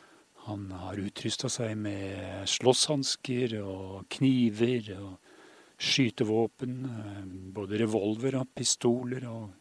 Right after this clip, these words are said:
automatvåpen og maskingevær, skuddsikre vester. Han har, eh, bombekastere og så gå-, sågar et par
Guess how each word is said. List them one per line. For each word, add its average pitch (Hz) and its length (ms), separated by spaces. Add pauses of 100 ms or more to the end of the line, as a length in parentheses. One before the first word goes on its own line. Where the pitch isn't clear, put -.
(140)
automatvåpen 123 1160
og 110 200 (580)
maskingevær, 123 1120 (840)
skuddsikre 117 880
vester. 110 640 (840)
Han 107 180
har, 98 300
eh, 98 500 (340)
bombekastere 120 1040
og 110 280
så - 140
gå-, 101 480
sågar 110 400
et - 180
par 98 240